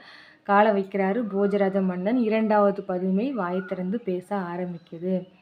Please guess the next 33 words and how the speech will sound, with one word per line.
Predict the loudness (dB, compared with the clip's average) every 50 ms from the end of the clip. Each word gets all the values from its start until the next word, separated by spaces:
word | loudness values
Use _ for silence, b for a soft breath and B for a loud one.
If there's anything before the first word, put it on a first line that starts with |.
| B B B B B B B B B B
அடுத்த | 0 0 0 0 0 -2 0
கதையை | 2 2 2 4 2 2 2
அது | 0 0
சொல்ல | 0 0 0 0 0 0
ஆரம்பிக்குது. | -2 -2 -4 -6 -8 -10 -10 -10 -10 -10 -10 -10
அதாவது | -10 -8 -6 -4 -2 -2 -2 -2 -4 -4 -2
நம்ம | -2 0 0 0 0 0
வே-, | 0 -2 -2 -2
மன்னன் | -2 -2 -2 0 0 0 0
வந்து | 0 0 0 -2 -2 -2
நாடாறு | -2 -2 0 0 0 2 2 2 2 2 0 0
மாதம், | 0 -2 -2 -2 -2 -2 -2 -2 -4 -4
காடாறு | -2 0 2 2 2 2 2 0 0
மாதம்னு | -2 -2 -4 -4 -4 -4 -4
சொல்லி | -4 -4 -4 -4 -2 -2 -2 -2
அவரோட | 0 0 0 0 -2 -2 -2 -2 -2
உஜ்ஜயினி | -4 -6 -6 -4 -2 0 0 0 0 0 -2
நாட்டை | -2 -4 -6 -6 -8 -6
வந்து | -4 -4 -4 -4 -4 -6 B B B B B B B -8
ரொம்ப | -4 -2 -2 0 0 0 2 2 0 0 0
சிறப்பாவே | -2 -2 -2 -4 -4 -2 0 2 2 2 2 0
ஆட்சி | 0 0 0 0 -2 -4 -6
புரிந்துட்டு | -6 -2 -2 0 0 0 0 0 -2
வராங்க. | -2 -2 -2 -4 -6 -8 -6 -4 -4 -4 -4 B B B B B B B B B B
அந்த | -2 0 0 0 0
சமயம் | 0 0 2 2 2 2 2
பார்த்தீங்கன்னா, | 2 0 0 0 -2 -2 0 0 2 2
அவரோட | 2 2
அரசவைக்கு | 2 2 2 0 0 0 0 -2 -2 -2 -2 -2 0 0
வந்து | 0 0 0 0 -2 -2 0
தினமும் | 2 2 2 4 4 2 2 2 2 2 4 4 4 2 2 2 4 4 4 6
ஒரு | 4 4 4 2
முனிவர் | 2 2 2 2 2 2 2 2 0 -2